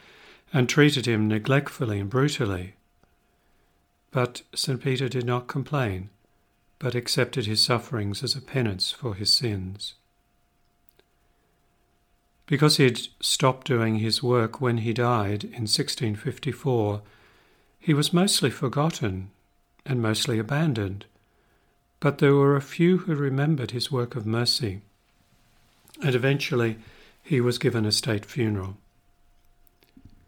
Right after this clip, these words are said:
He was canonized in eighteen eighty-eight, along with his former companion, Saint Alfonso Rodriguez.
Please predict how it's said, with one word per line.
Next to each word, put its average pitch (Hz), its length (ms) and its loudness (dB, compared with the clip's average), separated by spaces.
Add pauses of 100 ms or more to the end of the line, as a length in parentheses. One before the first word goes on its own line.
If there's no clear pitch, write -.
(400)
He 151 160 4
was 143 180 4
canonized 147 640 2
in 117 280 -2
eighteen 123 580 0
eighty-eight, 113 720 -2 (600)
along 135 440 4
with 120 160 -2
his 120 220 0
former 135 420 0
companion, 110 760 -4 (520)
Saint 113 400 -2
Alfonso 113 640 0
Rodriguez. 101 840 -4